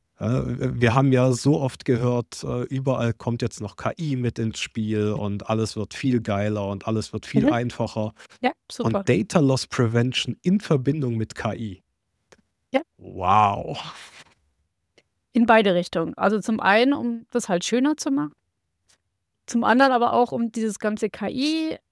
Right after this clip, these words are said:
Speaker 2: die, die ganzen K-I-Neuerungen so weit im Zaun zu halten, dass halt nicht Dinge passieren. Also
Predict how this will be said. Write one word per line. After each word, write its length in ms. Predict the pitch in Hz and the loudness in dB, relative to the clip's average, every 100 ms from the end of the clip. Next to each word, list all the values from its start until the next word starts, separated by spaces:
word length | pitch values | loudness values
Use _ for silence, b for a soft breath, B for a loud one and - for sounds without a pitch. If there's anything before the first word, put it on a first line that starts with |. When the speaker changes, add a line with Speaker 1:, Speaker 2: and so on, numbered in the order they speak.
| _ _ _ _ _ _ _ | _ _ _ _ _ _ _
Speaker 2:
die, 180 | - 214 | -12 -10
die 100 | 208 | -4
ganzen 300 | 214 214 220 | -4 -4 -6
K-I-Neuerungen 920 | - 202 247 262 214 196 190 196 202 | -2 -2 0 0 0 0 0 -2 -4
so 140 | 196 214 | -4 0
weit 160 | 233 | 0
im 140 | 220 185 | -2 -6
Zaun 280 | - 180 190 | -2 -2 -2
zu 140 | 196 | -8
halten, 420 | 196 196 196 240 | -4 -6 -6 -8
dass 220 | 208 208 | -8 -6
halt 160 | 214 202 | -6 -4
nicht 240 | 247 - - _ | -6 -8 -18 _
Dinge 220 | 208 196 202 _ _ _ | -4 -4 -6 _ _ _
passieren. 440 | - 214 - 233 220 | -8 -8 -4 -2 0
Also 260 | 208 220 | 0 -2